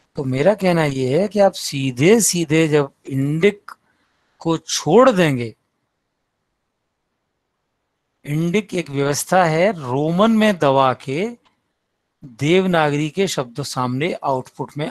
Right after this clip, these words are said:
आएंगे। आप चाह कर सकते हैं, भाषा इंडिया डॉट कॉम से आप उसको डाउनलोड कर सकते हैं,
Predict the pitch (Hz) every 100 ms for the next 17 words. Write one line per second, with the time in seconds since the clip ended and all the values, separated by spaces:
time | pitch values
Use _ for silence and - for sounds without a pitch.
0 | - 131 107 98 - _ _ _ _ _
1 | _ _ _ _ _ _ _ _ - _
2 | _ _ _ _ - 185 - _ _ -
3 | - _ _ - - 143 175 - - 240
4 | 233 294 - 277 208 147 131 127 160 151
5 | 151 156 143 139 135 147 135 123 143 131
6 | 131 123 147 135 131 127 120 127 113 120
7 | - 131